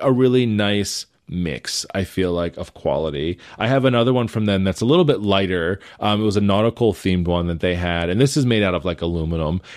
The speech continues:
and it's totally much lighter than the other one. Like, here, I just put down the brass one <laughs> on the table, and you're like, "Oh,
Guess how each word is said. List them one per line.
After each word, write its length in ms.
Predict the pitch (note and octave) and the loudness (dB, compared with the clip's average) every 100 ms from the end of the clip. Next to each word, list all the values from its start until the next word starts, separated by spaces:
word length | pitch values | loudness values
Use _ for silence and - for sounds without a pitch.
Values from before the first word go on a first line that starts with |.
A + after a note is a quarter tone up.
| - | -8
and 400 | - G#2 F#2+ F#2 - _ | -2 0 2 -2 -6 _
it's 280 | A2+ C3+ - | -6 -6 -8
totally 500 | - C3 A#2 G2+ F2+ | -2 0 2 2 0
much 280 | F#2 F#2 | -2 -2
lighter 440 | F#2+ F2 E2+ E2 E2+ G2 | -2 -2 -2 -4 -4 -2
than 220 | F#2+ F2+ | -2 0
the 140 | F2+ | -4
other 220 | D#2+ E2+ E2+ | -4 -4 -2
one. 280 | C2+ B1+ | -4 -4
Like, 180 | D2 F2 - - | -4 -6 -8 -14
here, 220 | F#2+ F#2 | -6 -4
I 60 | F2 | -2
just 180 | F#2+ - | -4 -4
put 220 | A2 F#2 | -4 -2
down 260 | F2+ F2+ | -2 -2
the 80 | F2 | -4
brass 380 | E2 F2+ E2+ - | -2 -2 -2 -4
one 100 | G#2+ | -2
<laughs> 20 | |
on 60 | G#2+ | 2
the 100 | B2+ | 2
table, 480 | - A#2+ A#2 G2+ G2 | 2 0 -2 -2 -8
and 80 | |
you're 140 | G2 F#2+ | -6 -4
like, 240 | F2 F2+ | -4 -2
"Oh, 320 | G#2 A#2 E2 | 0 2 0